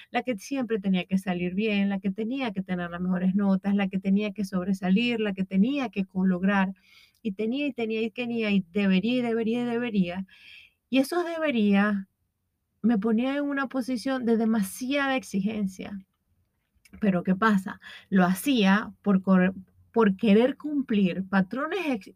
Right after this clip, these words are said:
autoimpuestos que no estaban alineados a lo que mi corazón quería. Pero eso era lo que yo era en ese momento.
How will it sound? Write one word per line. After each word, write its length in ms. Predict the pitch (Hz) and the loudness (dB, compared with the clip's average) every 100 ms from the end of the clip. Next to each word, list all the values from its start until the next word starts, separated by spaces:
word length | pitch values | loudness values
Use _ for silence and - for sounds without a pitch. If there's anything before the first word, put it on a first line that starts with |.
| - | -2
autoimpuestos 1040 | 196 202 196 190 190 185 226 254 - 226 196 - - - - - _ | 2 4 2 2 2 2 0 -4 -4 -8 -8 -12 -20 -20 -20 -20 _
que 120 | 254 | 0
no 100 | 294 | 0
estaban 400 | 294 415 466 381 | -2 0 2 4
alineados 640 | 214 185 175 180 170 170 190 | 4 4 4 2 2 2 2
a 80 | |
lo 120 | 175 170 | 2 -2
que 100 | 185 | -6
mi 140 | 165 | -4
corazón 460 | 185 165 185 196 190 | -6 -6 -6 -6 -4
quería. 560 | 196 180 190 190 185 _ - | -4 -4 -6 -6 -8 _ -2
Pero 240 | 240 240 | 0 0
eso 280 | - 269 339 | 0 -2 -4
era 200 | 339 349 | -6 -4
lo 140 | 339 311 | -6 -4
que 160 | 262 | -2
yo 120 | 247 262 | 0 0
era 100 | 294 | -2
en 100 | 302 | -4
ese 180 | 294 | -6
momento. 560 | 277 240 254 339 - 202 | -6 -4 -4 -6 -8 -10